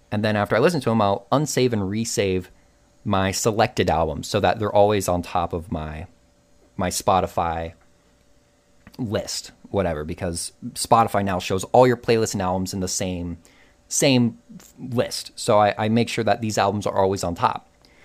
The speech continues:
And, you know, these, these include, I, I'll just go through 'em 'cause there's not a lot. On the bottom of it is Nectar by Joji, really awesome album. Above that is Punisher by Phoebe Bridgers, who I think is a f-, beautiful, fantastic artist. I,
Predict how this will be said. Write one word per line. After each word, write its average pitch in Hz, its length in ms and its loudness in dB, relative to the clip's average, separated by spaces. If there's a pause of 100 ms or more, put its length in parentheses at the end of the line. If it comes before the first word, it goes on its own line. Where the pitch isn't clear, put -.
(360)
And, 139 140 4
you 156 60 4
know, 160 120 6
these, 165 240 0
these 185 180 2
include, 127 540 0 (100)
I, 117 160 -2
I'll 143 80 4
just 143 180 -6
go 95 120 0
through 101 180 -4
'em 85 100 -4
'cause 92 140 -8
there's 90 120 -8
not 95 140 -2
a - 20 0
lot. 80 340 -6 (300)
On 107 80 -2
the 104 80 0
bottom 135 340 8
of 120 140 2
it 117 140 2
is 98 280 -2
Nectar 104 500 0 (180)
by 92 260 0
Joji, 90 480 -4 (160)
really 95 400 -2
awesome 87 320 -4
album. 82 360 -8 (1120)
Above 120 280 2
that 120 180 4
is 107 140 -4
Punisher 123 400 -2
by 98 160 0
Phoebe 101 320 -6
Bridgers, 98 560 -6 (180)
who 90 400 -4 (640)
I 92 120 -6
think 98 180 -6
is 95 80 -6
a 90 80 -8 (280)
f-, - 180 -18 (240)
beautiful, 117 420 0
fantastic 104 600 -4
artist. 87 280 -4
I, 92 60 0